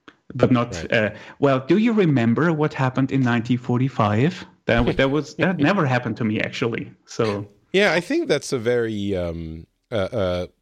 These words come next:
Speaker 2: common thing, is the proximity to those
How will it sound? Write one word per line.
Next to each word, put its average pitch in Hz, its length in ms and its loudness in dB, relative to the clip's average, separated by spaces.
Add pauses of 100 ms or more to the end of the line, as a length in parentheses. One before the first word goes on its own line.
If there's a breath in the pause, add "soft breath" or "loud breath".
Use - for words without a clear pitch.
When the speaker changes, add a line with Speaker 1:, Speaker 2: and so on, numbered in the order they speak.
(300)
Speaker 2:
common 120 360 -2
thing, 117 360 -4
is 87 380 -6
the 104 180 -4
proximity 101 920 -6 (500)
to 92 460 -4 (1000)
those 107 760 -4